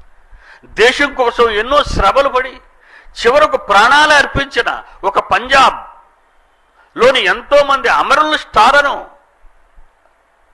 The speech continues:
ఈ దేశానికి స్వాతంత్రం తీసుకొచ్చిన ఎంతో మంది బ్రిటిష్ వారు తుపాకీ గుళ్లతో వాళ్ళ ఇనుప పాదాల కింద తొక్కబడిన తొలి భారత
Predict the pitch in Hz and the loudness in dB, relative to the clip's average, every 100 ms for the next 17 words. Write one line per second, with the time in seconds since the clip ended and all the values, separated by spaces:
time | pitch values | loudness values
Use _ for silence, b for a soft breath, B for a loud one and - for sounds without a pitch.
0 | _ _ 107 135 143 170 185 180 196 202 | _ _ -18 -14 -10 -8 -2 -2 -2 -6
1 | - 190 214 220 220 208 202 220 - 220 | -2 0 0 -2 -4 -8 -8 -12 -8 -8
2 | - 208 196 180 208 262 247 170 185 269 | -6 -10 -8 -6 -4 0 0 2 -2 -4
3 | 262 - - - 226 233 285 - 403 247 | -8 -10 -16 -6 -4 -4 -6 -4 -4 -4
4 | 202 - - 285 277 220 151 - 254 285 | -2 -2 0 0 -2 -10 -8 -4 -2 -2
5 | 285 233 139 - - - - _ - _ | -4 -6 -8 -14 -20 -20 -20 _ -20 _
6 | b b 104 123 143 151 160 185 - 202 | b b -2 2 2 0 -4 -4 -2 -2
7 | - 185 208 226 233 233 226 220 - 214 | 2 2 4 4 2 0 -2 -4 -2 -2
8 | 214 - 247 226 240 254 233 226 240 254 | -2 0 0 2 2 2 0 0 0 -2
9 | 247 185 254 269 254 - | 2 4 4 2 -2 -4